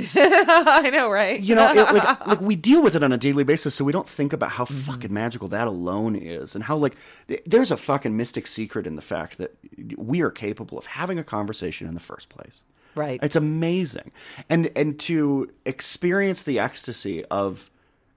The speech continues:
Speaker 2: emotionally bonding or intellectually bonding or just talking to that other person
Speaker 1: Mm-hmm.
Speaker 2: alone is something of import. Okay, so one thing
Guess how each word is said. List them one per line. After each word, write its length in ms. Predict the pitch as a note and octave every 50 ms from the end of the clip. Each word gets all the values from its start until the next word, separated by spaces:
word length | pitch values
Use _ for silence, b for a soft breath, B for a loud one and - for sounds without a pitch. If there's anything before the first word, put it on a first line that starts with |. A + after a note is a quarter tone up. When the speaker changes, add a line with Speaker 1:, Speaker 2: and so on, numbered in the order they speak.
| _ _ _ _ _ _ _ _ _ -
Speaker 2:
emotionally 540 | A#2 A2+ A#2 A#2 A#2 A#2+ - - C3+ C#3+ C3
bonding 640 | G2 G2 F#2+ E2 E2+ F2+ F2+ F2+ D2 D2+ D2+ D#2 - _ _
or 180 | - G2+ F#2+ F#2
intellectually 560 | A2 A2+ A#2+ A2 G2+ F2+ - - - D#3 C#3+
bonding 520 | C#3 - D2 D2 D2 D2 - - - D2+ -
or 100 | - C3
just 420 | - - D3 D#3 D3+ - - - -
talking 460 | - A2 B2 C#3+ - - E2+ D2+ -
to 420 | - - - G1+ G1+ G1+ G1+ - - _ _ _ _ _ _ _ _ _ _ _ -
that 200 | - G#2+ G#2 G#2
other 180 | G2+ G2+ G#2+ G2
person 580 | - E2+ D#2 D#2 - - C3 C#3 D3 D3 D3 C#3+ _ -
Speaker 1:
Mm-hmm. 320 | D3 C3+ C3 C3+ B2 A#2+
Speaker 2:
alone 640 | B2+ B2 A#2+ A2 G2+ G2+ G2 G#2+ A2 G#2+ G#2 F#2 E2
is 200 | - - A#1 -
something 400 | - - - C#2+ - - - -
of 140 | - - -
import. 440 | - - - - - - - - _ _ B B B B -
Okay, 160 | A#2+ C3+ A2+
so 340 | - - - C#3+ C#3 B2 - b b b b b b b b b _ -
one 300 | C#3+ C#3 C#3 E3+ F#3+ G#3+
thing 240 | G#3+ A3 G#3+ G3+ -